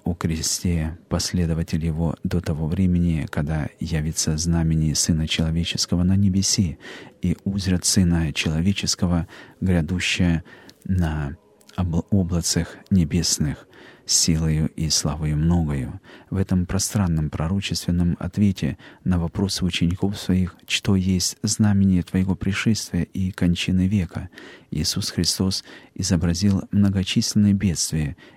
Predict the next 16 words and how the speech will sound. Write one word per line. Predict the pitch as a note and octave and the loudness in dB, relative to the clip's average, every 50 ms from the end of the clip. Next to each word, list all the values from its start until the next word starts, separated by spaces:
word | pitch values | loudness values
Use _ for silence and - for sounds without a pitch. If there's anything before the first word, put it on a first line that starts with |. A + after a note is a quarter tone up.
| _ _ | _ _
и | - G#2 F#2+ E2+ | 0 2 2 2
признаки | - - G#2 G2+ F#2+ G2 - F#2 F#2+ - - F#2 E2+ - - _ | 2 2 0 0 2 2 2 0 0 0 0 0 0 0 -2 _
разрушения | F#2+ G2 G2 F2+ F#2 F#2+ F2 F2 - - G2 F#2 F2+ F2 E2+ E2 D#2+ - - - - _ _ _ | 0 0 0 2 2 0 -2 -2 -2 0 2 2 4 4 4 2 0 -2 -8 -18 -20 _ _ _
Иерусалима | - F2 F2 F2 F2 - - F#2+ G2 G#2 F2+ D2+ D2 C#2+ B1+ - - - - - - _ _ | -2 -2 -2 0 -2 0 0 2 2 2 2 2 0 -2 -4 -6 -12 -20 -20 -20 -20 _ _
и | - - F#2 F2 | -2 0 0 0
кончины | - - F2+ E2+ E2 - - F#2+ F2 F2 F#2 | 2 2 0 2 2 0 0 2 2 2 2
века, | F#2+ G#2 F2 D#2+ - - C#2+ E2 - _ _ - - _ | 2 2 0 0 -2 -6 -8 -8 -12 _ _ -20 -16 _
побуждая | - F#2 E2 E2+ F2 E2 F#2 G2 G2+ G#2 G2 | -6 -4 -2 -2 -4 -2 0 0 2 2 2
верующих | F2+ F#2+ F#2 F2+ F#2 F2+ F2 - - G2 F#2+ | 2 2 2 2 2 0 0 0 0 0 0
среди | - - - E2+ E2 F2+ F2+ F2+ F2 D#2+ - - | 0 0 -2 -2 0 0 0 2 2 0 -2 -4
зол | - F2 F2+ G2 G2 G2 G2 F#2+ F#2 - - - - - - - _ | -6 -4 0 2 4 4 4 2 0 -2 -8 -20 -20 -20 -20 -20 _
к | - | -2
великодушию, | G2+ E2+ F2+ F2 - D#2+ C#2+ D2 G2 G#2+ G2+ - - - D2 D2 C#2+ C2+ - - _ | -2 0 0 -2 0 -2 0 2 0 0 0 0 0 0 0 0 -2 -4 -6 -8 _
беспристрастию, | - F#2 F#2 F2 - - - D#2+ F2+ F#2 - - - F2+ D2+ C#2+ - - - C#2+ D2 C#2+ B1+ | -2 -2 -2 -2 -4 -4 -4 -2 -2 -2 -2 -2 -2 -4 -2 -2 -4 -4 -2 -2 -2 -2 -4
терпению, | - - E2 E2+ - - G2+ G2+ G2+ G2 F2+ E2+ D#2+ C#2 C2+ - - - - - - _ _ | -2 -4 -4 -4 -2 -4 -2 2 4 4 4 4 4 2 0 -4 -10 -20 -20 -20 -20 _ _
молитве | - F#2+ F#2 F2+ E2+ F#2 F#2 - - D#2+ D2+ A#1 - G2 | 0 2 4 4 4 2 -2 -2 -2 -4 -2 0 -2 -4